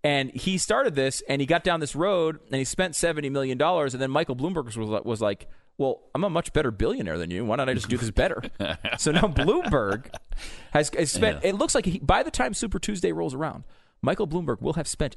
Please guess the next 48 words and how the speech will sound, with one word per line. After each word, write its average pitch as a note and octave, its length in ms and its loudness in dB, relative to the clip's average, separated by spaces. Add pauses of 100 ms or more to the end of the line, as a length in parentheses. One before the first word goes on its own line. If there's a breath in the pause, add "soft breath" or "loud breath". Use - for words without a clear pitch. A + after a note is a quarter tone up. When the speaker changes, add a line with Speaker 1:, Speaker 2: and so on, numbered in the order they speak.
Speaker 1:
a C3 60 0
quarter G#3+ 440 -2
of C#3+ 80 0
a A#2 80 0
billion C#3+ 560 0
dollars A2 320 -2
of F2 60 -6
his F2+ 100 -4
own G2+ 160 -2
money G2 320 -4 (460)
on G#2 180 2
ads. F2 540 -2 (160 soft breath)
You, C#3+ 60 2
Speaker 2:
Wow. F#2+ 260 4
Speaker 1:
you A2+ 80 0
saw B2+ 260 2
them C3+ 120 -2
in - 20 0
the B2 80 0
national B2+ 380 0
championship D3 500 -2
game F#2+ 180 0
probably G2+ 380 0
last G2 280 0
night. D#3 160 4
He - 120 -2
Speaker 2:
Several, A#2+ 400 4
Speaker 1:
ran F2 80 2
Speaker 2:
yeah. F#2 120 2
Speaker 1:
several. F3+ 520 0 (360 loud breath)
Speaker 2:
Yeah. A#2 160 4
Speaker 1:
Um, G#2+ 160 -2 (120)
it, B2+ 260 -4
it D3+ 220 0
could F#3 120 2
be E3+ 100 0
more F#3+ 200 2
than E3 140 -2
this. - 160 -4
It B2+ 60 -4
could G#3 120 0
be D#3+ 140 2
almost F3 500 -2
a C#3 60 2
half A#3 240 2
a A#3+ 80 -2
billion A2 260 2
dollars. F2 380 0